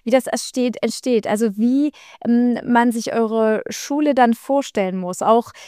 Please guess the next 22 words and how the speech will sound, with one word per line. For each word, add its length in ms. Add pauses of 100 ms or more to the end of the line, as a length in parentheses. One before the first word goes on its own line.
du 80
hast 140
es 100
gerade, 340
ich 100
fand 200
den 80
Begriff 240
sehr 160
schön, 180
pädagogisches 680
Schlaraffenland 640
genannt. 480
<laughs> 160 (460)
Ähm, 400
genau, 240
da 100
würde 140
mich 220
mal 240 (300)
interessieren, 840
wie 720